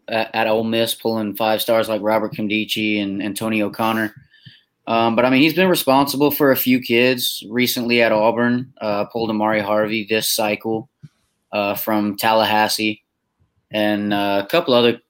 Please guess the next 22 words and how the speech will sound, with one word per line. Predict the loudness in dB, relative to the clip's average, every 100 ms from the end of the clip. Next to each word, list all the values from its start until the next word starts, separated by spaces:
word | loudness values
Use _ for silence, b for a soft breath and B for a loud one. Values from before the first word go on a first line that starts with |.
| -10
four-star | -4 -2 0 2 2
kids. | 2 0 2 2 0 -6 -8 -10
Nothing | -2 0 0 0 2 4
that | 4 0
really | 0 2 2
wows | 0 0 2 2 2 -2
you | -4 -4 -8 _ _ _ _ _ _ -8
around | -2 0 0 -4 -8 -12 _ _
this | -4 -2 0 -2 -4 _ _ _ _ _ _ _ _ -10
century, | -2 -2 0 -2 -2 -6 _ _ _ _ _ _ -20 B B B B B B -2
uh, | 0 0
'cause | 0 0
he's | 0
got | 0 -2 2
quite | 2 2
the | -2
track | 0 2 2
record | 2 0 0 -4
as | -2
far | 0 2 2
as | 0
coaching. | -2 -2 0 -2 -4